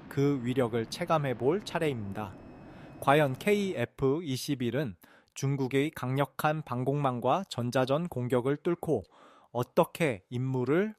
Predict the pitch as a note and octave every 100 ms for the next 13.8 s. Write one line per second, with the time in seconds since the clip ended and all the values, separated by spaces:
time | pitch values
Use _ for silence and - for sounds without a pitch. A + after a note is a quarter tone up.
0 | - A#2 B2+ C#3 C3 - E3 - B2 A#2
1 | D3+ A#2 - - - - - - - -
2 | D3 D3+ G3+ G3 A#2 - C#3 D3 C#3+ F#2+
3 | - A#2+ B2 B2+ D3 G3 - - - A#2+
4 | A#2+ C#3+ G3 G3+ - - F3+ F3+ F3+ F3+
5 | - C3 A2 B2 C#3+ - _ _ _ B2
6 | C3 A#2+ B2 E3 G#3+ - - A#2+ B2+ B2+
7 | A2+ G#2 G#2 F#2+ - _ _ _ _ _
8 | _ - - _ - C3+ E3 F3 D#3+ D#3+
9 | - - A#2 C3+ D3 F#3 - E3+ E3+ C#3
10 | A#2+ D3+ G2+ - - - A#2+ - - E3
11 | C#3+ A#2 C3+ G3+ F#3 - - B2 B2 A#2+
12 | C#3 G3 G#3 A#2+ A#2+ C#3+ B2+ A#2 - C#3
13 | G#3 G3+ - A#2+ A2 G2+ A2 G2+